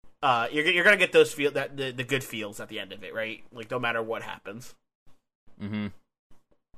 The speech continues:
Speaker 2: Pretty much, yeah. It's, uh, it was a nice, uh, for me, this is, uh, this wasn't my end of the collective. I watched Mission Pro after this. Uh, I'm gonna shamelessly plug it now. Fucking watch Mission Pro Wrestling's card. It was a
Speaker 1: Oh,
Speaker 2: great
Speaker 1: banger,
Speaker 2: card,
Speaker 1: Bangers
Speaker 2: too.
Speaker 1: Only?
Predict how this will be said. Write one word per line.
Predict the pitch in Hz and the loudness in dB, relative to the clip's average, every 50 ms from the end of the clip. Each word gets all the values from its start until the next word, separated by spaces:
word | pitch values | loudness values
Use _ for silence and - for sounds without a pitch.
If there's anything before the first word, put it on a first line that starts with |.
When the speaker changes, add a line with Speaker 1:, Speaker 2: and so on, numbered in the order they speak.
| - - | -10 -4
Speaker 2:
Pretty | 180 170 | 0 2
much, | 139 117 101 - - | 4 4 4 4 0
yeah. | 104 90 90 90 - _ - - - _ _ _ _ _ - - - - - - - - - - - - - - - - | -2 -2 -2 -4 -6 _ -20 -20 -20 _ _ _ _ _ -20 -20 -18 -12 -12 -12 -12 -12 -16 -18 -20 -18 -18 -18 -10 -6
It's, | 180 185 185 - | -4 -4 -2 0
uh, | 202 196 190 185 - - - - - | 2 4 4 2 0 -4 -12 -10 -8
it | - 180 | -4 -2
was | 185 180 175 | 0 0 0
a | 175 | -2
nice, | 175 175 180 180 180 180 - - | -2 0 0 0 0 -2 -4 -2
uh, | 170 160 151 143 143 143 - - - - | 0 2 2 2 2 0 -4 -12 -16 -8
for | - 170 | -2 2
me, | 196 214 | 4 4
this | 190 185 175 170 | 4 4 2 0
is, | 156 147 139 120 120 | -4 -8 -8 -4 0
uh, | 127 123 120 | 0 2 2
this | 113 160 151 - | 0 -2 -4 -4
wasn't | 170 165 151 139 117 | -6 -6 -4 -4 -2
my | 110 117 120 | -2 -2 -2
end | 120 120 | -2 -4
of | 120 | -6
the | 110 117 | -10 -10
collective. | - 123 127 123 123 - 127 123 117 - _ _ _ _ - - | -8 -4 -4 -4 -2 -2 -4 -6 -6 -8 _ _ _ _ -12 -6
I | 101 104 110 | -4 -2 -2
watched | 113 110 117 117 117 - - | 0 0 0 0 0 -2 -8
Mission | 113 - - 107 | -8 -8 -8 -8
Pro | - 110 107 | -4 -2 -2
after | 107 - - 104 | -2 -2 -4 -6
this. | 113 113 107 - - - _ | -6 -6 -6 -8 -14 -12 _
Uh, | - 98 | -2 0
I'm | 95 95 95 110 | 0 2 0 0
gonna | 110 104 101 | -2 -4 -6
shamelessly | - - 123 117 110 104 - 107 | -4 -4 -4 -4 -4 -6 -10 -8
plug | - 113 107 107 | -4 -2 -2 -2
it | 110 | 0
now. | 113 113 107 110 107 | 2 2 2 2 2
Fucking | - - 139 135 - 135 123 | 2 2 2 2 2 0 0
watch | 107 117 120 117 - - | 4 6 6 6 6 2
Mission | 117 120 - - 117 | -2 -4 -2 -2 -2
Pro | - 120 113 | 0 2 2
Wrestling's | 110 110 107 - - 117 113 117 113 101 - - _ _ - - - - | 2 2 0 0 -4 -8 -8 -8 -8 -10 -14 -16 _ _ -20 -20 -14 -6
card. | - 123 117 117 120 117 | -2 0 2 2 0 -2
It | 110 | -2
was | 110 180 | 4 6
a | 180 | 8
Speaker 1:
Oh, | 175 160 | 8 8
Speaker 2:
great | 170 165 | 8 8
Speaker 1:
banger, | 170 170 170 190 | 6 6 6 4
Speaker 2:
card, | 208 214 - | 4 4 4
Speaker 1:
Bangers | 151 151 151 156 151 | 6 6 6 6 6
Speaker 2:
too. | 117 131 | 6 4
Speaker 1:
Only? | 139 143 160 175 | 2 2 2 0